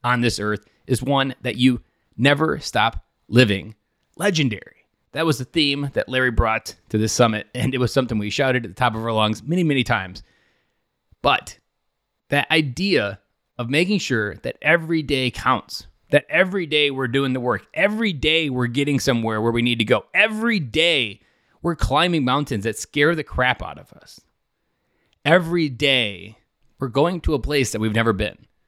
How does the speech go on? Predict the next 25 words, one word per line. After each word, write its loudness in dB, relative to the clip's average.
or 2
we 0
have 0
never 0
dreamed 0
of, -18
or -6
we 2
never 2
really -2
thought -2
that 2
it 4
could 0
be 2
true. -6
I 4
guarantee 0
Andy -2
and -2
Sal 0
never 2
imagined 0
the -8
facility 0